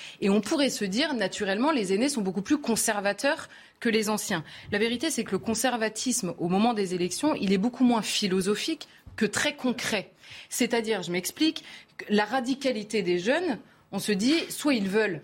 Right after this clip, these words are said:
la révolution, on va dire, puisque vous preniez l'exemple de Jean-Luc Mélenchon et, euh, de Marine Le Pen, qui font des scores importants chez les plus jeunes. Jean-Luc Mélenchon veut la révolution permanente, la, euh,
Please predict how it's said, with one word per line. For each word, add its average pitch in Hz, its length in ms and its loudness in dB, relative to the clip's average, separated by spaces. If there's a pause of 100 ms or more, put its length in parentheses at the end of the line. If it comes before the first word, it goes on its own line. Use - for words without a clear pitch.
(140)
la 170 120 0
révolution, 214 640 2
on 214 40 2
va 160 80 2
dire, 190 180 2
puisque - 200 -8
vous 170 120 -2
preniez 185 240 0
l'exemple 185 280 0
de 170 60 -2
Jean-Luc 196 300 0
Mélenchon 185 500 -2 (300)
et, 220 280 2
euh, 156 220 2
de 151 220 -2
Marine 175 340 0
Le 196 100 4
Pen, 311 240 0
qui - 140 -6
font 165 140 -8
des 151 160 -2
scores 185 440 0
importants 214 580 -2 (220)
chez - 140 -2
les 160 100 2
plus 190 220 -4
jeunes. 294 260 2 (360)
Jean-Luc 240 340 2
Mélenchon 214 400 2
veut 202 140 2
la 170 100 4
révolution 220 800 0
permanente, 202 680 0
la, 147 220 0
euh, 143 300 -2